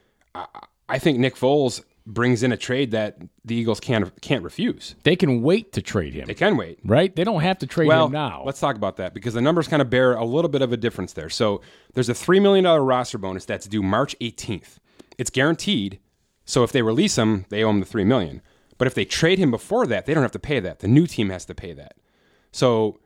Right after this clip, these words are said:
Speaker 1: technically speaking, uh, the best ca-, case scenario trade for Philadelphia with Foles is that first week of free agency before that roster bonus is paid, which would save them three million, which they need. Let's talk about that too real quick. The Eagles, they have the lowest cap space in the league right now. <laughs> So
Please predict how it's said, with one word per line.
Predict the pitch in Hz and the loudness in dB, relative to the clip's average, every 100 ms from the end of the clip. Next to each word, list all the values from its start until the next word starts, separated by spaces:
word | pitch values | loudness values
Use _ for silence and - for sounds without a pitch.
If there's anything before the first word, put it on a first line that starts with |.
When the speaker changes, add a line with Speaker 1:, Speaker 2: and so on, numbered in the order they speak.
| _ - | _ -6
Speaker 1:
technically | 175 220 202 196 | -4 -4 -4 -4
speaking, | - 196 - 123 107 104 - _ _ _ _ - | -4 -4 0 0 0 -4 -12 _ _ _ _ -8
uh, | 110 | -6
the | 117 | -4
best | 98 131 151 - - | 0 0 0 -6 -6
ca-, | 151 127 | -8 -8
case | - 131 120 | -2 -2 0
scenario | 120 117 107 | 2 2 2
trade | 101 - 117 113 | 0 -2 -2 -2
for | - | -6
Philadelphia | - 101 98 120 117 92 | -4 -2 0 0 0 -6
with | 92 | -4
Foles | 156 139 98 87 - | 0 2 0 -4 -10
is | 107 | -6
that | 104 98 | -4 -2
first | - 104 110 | -2 -2 -2
week | 95 | -6
of | - | -4
free | 95 | -4
agency | 87 82 - - _ - - | -4 -6 -12 -20 _ -20 -12
before | 98 113 104 | -4 0 2
that | 104 | 2
roster | 104 98 - | 0 -2 -4
bonus | 95 95 - | -6 -6 -8
is | 90 | -12
paid, | - 90 - - | -8 -8 -10 -8
which | 95 - | -8 -8
would | 92 | -6
save | 107 95 | -4 -2
them | 90 85 | -2 -4
three | 98 87 | -2 2
million, | 98 82 85 | 2 0 -6
which | 101 | -4
they | 98 | -2
need. | 92 92 78 - | 0 0 -2 -10
Let's | 104 - | -12 -6
talk | 107 87 | -4 -4
about | 87 101 | -8 -6
that | 85 | -6
too | - 90 | -6 -6
real | 80 | -6
quick. | 85 87 _ - - _ - | -10 -12 _ -20 -20 _ -4
The | |
Eagles, | 131 131 | 0 2
they | 120 | 2
have | 110 | 2
the | 107 | 0
lowest | 107 131 143 - | 2 2 2 -4
cap | - 117 - | -4 -4 -4
space | - 101 92 | -6 -8 -8
in | - 110 | -4 -2
the | 98 | -2
league | 98 87 | -6 -6
right | 80 | -10
now. | 85 71 - | -12 -16 -14
<laughs> | |
So | - - 180 | -6 -2 -2